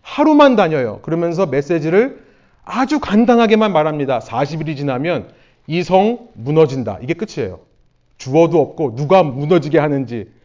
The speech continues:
왜 무너지는지, 그럼 어떻게 해야 되는지도 다 빼고서 얘기하는 겁니다. 구원은 여호와께 속하였나이다라고 그 기도를 이어갑니다만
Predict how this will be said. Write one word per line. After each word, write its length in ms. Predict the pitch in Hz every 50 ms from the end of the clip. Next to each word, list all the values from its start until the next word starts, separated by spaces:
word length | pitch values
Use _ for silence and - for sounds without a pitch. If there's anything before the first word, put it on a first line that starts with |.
| _ _ _ _ _ _ _ _ -
왜 400 | 127 143 165 190 220 254 269 247
무너지는지, 760 | 196 180 190 208 208 196 180 185 170 151 143 131 147 156 120
그럼 240 | - 208 226 196 - -
어떻게 420 | 175 202 - - 254 254 - 233
해야 140 | 226 247 233
되는지도 440 | 233 233 220 220 196 202 247 233 -
다 340 | - - 180 214 220 220 -
빼고서 560 | 254 262 285 214 269 233 180 208 185 165 147
얘기하는 480 | 160 175 180 165 190 175 165 180 185 180
겁니다. 360 | 160 135 123 113 104 95 92 - _ _ _ _ _ _ _ _ _ _ _ _ _ _ _ _ _ _ _ _ _ _ _ _ _ _ _ _ _ _ _ _ _ _ _ _ _ _ _ _ - - - - _ _ _ _ _ _ _ _ _ _ _ _ _ _ _ _ _ _ -
구원은 720 | - 160 196 226 226 233 220 220 233 220 180 117 104 - - _ _ _ _ _ _ _ _ _ _ _ - - _ _ - 139
여호와께 680 | 127 135 147 170 190 202 220 226 226 220 226 - 233 233
속하였나이다라고 1200 | 233 - 285 269 277 - - 277 285 277 262 254 247 233 214 214 214 208 196 190 190 185 196 196 202
그 120 | - 151
기도를 360 | - 180 160 196 196 202 190
이어갑니다만 880 | 147 160 185 185 175 165 156 151 139 139 123 135 175 196 139 101 92 90